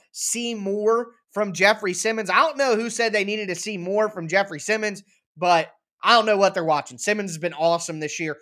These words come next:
One of the best five interior defensive linemen, eh, eh, defensive linemen in the entire league. Uh, Kevin Byard, incredible speed, physicality,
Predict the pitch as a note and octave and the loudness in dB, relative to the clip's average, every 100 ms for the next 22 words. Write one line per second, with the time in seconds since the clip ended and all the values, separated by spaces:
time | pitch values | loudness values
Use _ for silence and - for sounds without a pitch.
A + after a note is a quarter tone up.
0 | _ _ E3+ F#3 F3 F3+ - - F#3 F#3 | _ _ -6 -4 0 0 0 -2 4 4
1 | F3 E3+ E3+ E3+ D#3+ D3 E3 D3 C#3 D3+ | 2 -4 -6 -4 -6 -6 -8 -8 -6 -6
2 | D3 C#3 - _ _ _ - E3+ E3+ C#3+ | -4 -10 -14 _ _ _ -8 -6 -6 -14
3 | D3+ E3+ D#3+ E3 G3+ D#3 D#3+ D#3+ D#3+ D3+ | -14 -14 -10 -4 -2 -2 -4 -4 -2 -4
4 | D3+ D3 C#3+ C3+ B2 A#2+ A#2 _ _ _ | -6 -8 -4 -4 -4 -10 -16 _ _ _
5 | E3+ E3+ D3 - _ _ _ _ _ _ | 2 4 4 0 _ _ _ _ _ _
6 | _ _ _ _ _ _ - A#3+ B3+ G3 | _ _ _ _ _ _ 4 6 6 2
7 | G3+ G#3 G#3 G3+ - _ _ _ _ _ | 2 4 2 0 -10 _ _ _ _ _
8 | _ - E3+ - B3 A#3+ F3+ - - G#3+ | _ -10 -10 4 4 4 0 -6 -6 -4
9 | G#3+ G#3+ - G#3+ F#3 E3+ F#3+ G3 F#3 F#3 | -2 -4 0 0 0 0 2 4 2 -2